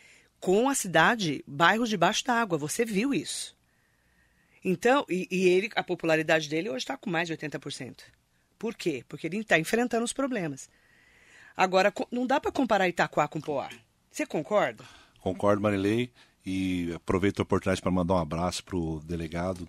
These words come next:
Speaker 2: nosso prefeito de Itaquaquecetuba, um amigo nosso, que tem feito um grande
Speaker 1: Que é do seu
Speaker 2: trabalho.
Speaker 1: partido, né?
Speaker 2: É, do meu partido.
Speaker 1: P P.
Speaker 2: Exatamente, um dos coordenadores do partido aqui na região. E realmente tem feito um trabalho brilhante lá no município,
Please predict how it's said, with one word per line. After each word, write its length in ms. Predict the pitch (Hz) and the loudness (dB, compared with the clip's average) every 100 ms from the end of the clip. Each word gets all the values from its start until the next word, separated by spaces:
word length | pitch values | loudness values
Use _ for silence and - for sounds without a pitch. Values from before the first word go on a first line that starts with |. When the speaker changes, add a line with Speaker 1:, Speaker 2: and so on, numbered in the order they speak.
| - | -16
Speaker 2:
nosso 280 | - 82 - | -12 -12 -12
prefeito 340 | - 82 90 78 | -12 -6 -4 -6
de 80 | |
Itaquaquecetuba, 800 | - 90 90 - 80 - 90 95 | -4 -2 -2 -4 -8 -6 -4 -2
um 80 | 87 | -2
amigo 380 | 87 82 101 82 | -2 0 -2 0
nosso, 400 | 82 90 98 - - - - | 2 4 4 0 -10 -20 -10
que 60 | |
tem 120 | - 104 | -2 2
feito 280 | 107 104 | 2 2
um 40 | 98 | 0
grande 280 | 95 110 107 | 2 0 2
Speaker 1:
Que 80 | |
é 20 | 104 | 4
do 40 | |
seu 60 | 95 | 6
Speaker 2:
trabalho. 280 | 101 110 | 8 8
Speaker 1:
partido, 460 | 254 - 254 277 208 | 6 2 -6 -8 -6
né? 120 | 92 | 0
Speaker 2:
É, 40 | 92 | 0
do 220 | 90 98 | 0 4
meu 180 | 110 123 | 6 6
partido. 640 | 113 98 - 110 123 131 | 6 4 4 4 4 2
Speaker 1:
P 160 | 117 107 | -2 -8
P. 60 | - - - | -10 -20 -4
Speaker 2:
Exatamente, 580 | 90 87 107 104 104 101 | -2 2 2 4 2 0
um 40 | 101 | -4
dos 120 | - | -2
coordenadores 600 | 107 101 101 90 101 98 | 0 2 2 2 2 2
do 60 | 92 | 2
partido 380 | 92 87 95 | 0 0 -2
aqui 160 | 90 - | -4 -2
na 100 | 90 | -4
região. 640 | 85 87 80 87 101 117 - - - - _ | -2 -2 0 2 2 0 -6 -20 -20 -20 _
E 380 | - 98 101 101 | -6 -2 0 0
realmente 520 | 87 123 135 110 92 - | 0 -2 0 -2 -2 -4
tem 120 | 101 | -4
feito 240 | - 104 | -4 -4
um 40 | 107 | 0
trabalho 380 | 107 101 101 98 | 2 2 2 2
brilhante 540 | 110 101 107 131 135 | 0 4 4 4 2
lá 100 | 98 | -2
no 80 | 90 | 0
município, 720 | 87 85 - 107 120 - | -2 -2 -2 0 -2 -4